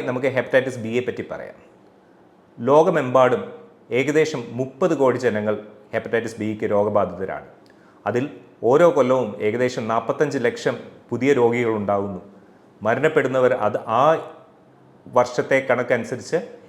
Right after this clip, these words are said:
ഏകദേശം എട്ട് ലക്ഷത്തോളം വരും. ഇത്രയും പ്രധാനപ്പെട്ട ഒരു രോഗത്തെപ്പറ്റിയാണ് നമ്മൾ സംസാരിക്കുന്നത്. സിറോസിസ് മൂലമുണ്ടാകുന്ന മരണങ്ങളിൽ ഏകദേശം മുപ്പത് ശതമാനവും ഹെപ്പറ്റൈറ്റിസ് ബി റിലേറ്റഡ് ആയിട്ടുള്ള സിറോസിസിൽ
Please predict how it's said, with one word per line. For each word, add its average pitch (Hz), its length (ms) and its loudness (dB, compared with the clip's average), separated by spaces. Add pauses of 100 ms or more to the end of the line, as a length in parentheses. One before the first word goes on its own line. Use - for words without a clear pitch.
(160)
ഏകദേശം 127 340 0 (100)
എട്ട് 117 220 -4
ലക്ഷത്തോളം 135 540 2
വരും. 80 180 -10 (1000)
ഇത്രയും 147 420 2
പ്രധാനപ്പെട്ട 131 520 2
ഒരു 120 160 -2
രോഗത്തെപ്പറ്റിയാണ് 113 680 -2
നമ്മൾ 98 260 -8
സംസാരിക്കുന്നത്. - 600 -14 (1120)
സിറോസിസ് 196 540 2
മൂലമുണ്ടാകുന്ന 139 680 2
മരണങ്ങളിൽ 123 580 0
ഏകദേശം 131 420 -2
മുപ്പത് 175 360 0
ശതമാനവും 120 520 0
ഹെപ്പറ്റൈറ്റിസ് 123 560 -2
ബി 120 80 -2 (120)
റിലേറ്റഡ് 120 400 -2
ആയിട്ടുള്ള 107 340 -2
സിറോസിസിൽ 101 460 -6